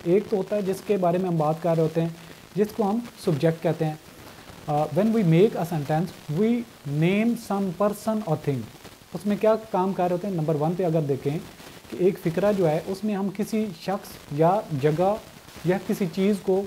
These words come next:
कोई नाम देते हैं, या फिर दूसरे number पे उसका जो sentence का function हो सकता है, say something about that person or thing।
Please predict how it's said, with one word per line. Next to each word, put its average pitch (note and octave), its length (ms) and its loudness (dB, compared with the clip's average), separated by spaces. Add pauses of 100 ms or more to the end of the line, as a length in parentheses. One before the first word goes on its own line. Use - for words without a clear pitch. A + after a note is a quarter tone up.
कोई G3 140 2
नाम D3+ 280 4
देते B2+ 260 -2
हैं, A2 160 -8 (500)
या A#3+ 60 8
फिर A#3 140 4
दूसरे A#3+ 300 2
number G#3+ 200 4
पे G#3 100 0
उसका G3 180 -2
जो F3 140 2
sentence E3+ 520 0
का E3+ 100 0
function E3 320 0
हो C#3+ 80 -2
सकता C#3+ 240 -4
है, E3 100 -4
say A#3+ 160 2
something A3+ 360 -2
about D#3+ 280 4
that D#3+ 200 -2
person F3 280 -4
or C3+ 80 -8
thing। C3+ 140 -2